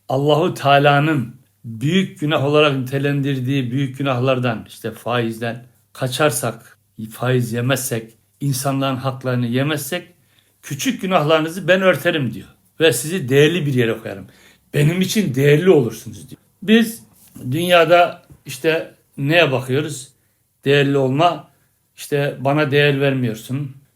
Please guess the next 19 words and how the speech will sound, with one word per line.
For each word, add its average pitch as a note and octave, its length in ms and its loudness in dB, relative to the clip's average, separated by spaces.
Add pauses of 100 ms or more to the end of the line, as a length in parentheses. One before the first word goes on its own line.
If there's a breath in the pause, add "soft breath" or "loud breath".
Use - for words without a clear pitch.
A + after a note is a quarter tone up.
Çocuğumuza C#3+ 540 -2
öyle C#3 240 2
diyoruz, A#2 520 -6
karımıza C3 440 -2
öyle C3 240 0
diyoruz, A2+ 300 -8
kocamıza B2+ 520 -4
öyle B2+ 240 0
diyoruz. F#2 360 -16 (160)
İşte C3 200 -6
arkadaşımıza, C3 840 0
kardeşimize, B2+ 800 2
"Bana C#3 280 2
değer D3 260 4
vermiyorsun." C#3 540 0
O C#3 200 -2
diyor, C#3+ 240 0
"O - 20 -8
bana D3 380 0